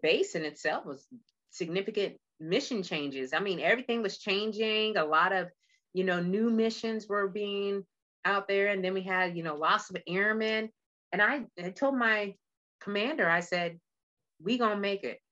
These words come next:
We're gonna make it. I, I strongly believe we're gonna make it." And we, we just gotta keep a positive mindset.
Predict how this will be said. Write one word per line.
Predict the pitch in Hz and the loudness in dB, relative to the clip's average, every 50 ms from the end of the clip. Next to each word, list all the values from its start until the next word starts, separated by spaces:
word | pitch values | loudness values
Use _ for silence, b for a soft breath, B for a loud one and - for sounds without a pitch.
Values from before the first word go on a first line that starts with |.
| _ _ _ _ _ _ _ _ _ - _ _ _ _ _ _ _ - | _ _ _ _ _ _ _ _ _ -20 _ _ _ _ _ _ _ -6
We're | 175 185 240 247 | 0 0 2 4
gonna | 233 233 226 | 2 2 2
make | 220 214 208 208 208 | 0 -2 -2 -4 -6
it. | - - - _ _ _ _ _ _ _ _ _ _ _ _ - | -8 -14 -16 _ _ _ _ _ _ _ _ _ _ _ _ 0
I, | 151 160 175 202 196 - - | 4 6 6 6 6 6 6
I | 170 185 196 214 226 | 6 6 6 6 6
strongly | 220 - - - 208 214 214 214 208 202 | 2 0 -4 -2 -2 -2 0 0 -2 -2
believe | 190 185 190 190 196 180 | 0 0 -2 -2 0 0
we're | 185 196 | 0 -2
gonna | 190 190 190 185 | 0 0 -2 -2
make | 185 185 180 180 175 - | -2 -2 -2 -2 -4 -6
it." | 151 - - _ _ _ - | -10 -12 -12 _ _ _ -8
And | 151 170 170 170 | -6 -4 -4 -2
we, | 180 196 - - 180 | -4 -4 -4 -4 -4
we | 190 190 | -4 -2
just | 208 220 214 - | -2 -6 -4 2
gotta | 220 214 214 | 2 2 2
keep | 214 - 240 220 | 0 -4 -4 -4
a | 202 | -4
positive | - - - 185 196 214 226 226 247 247 254 226 | -6 2 6 8 8 8 6 4 0 -4 -2 0
mindset. | 214 202 196 196 202 196 196 - 185 180 180 185 | 2 2 2 2 2 -2 -6 -6 -6 -6 -6 -8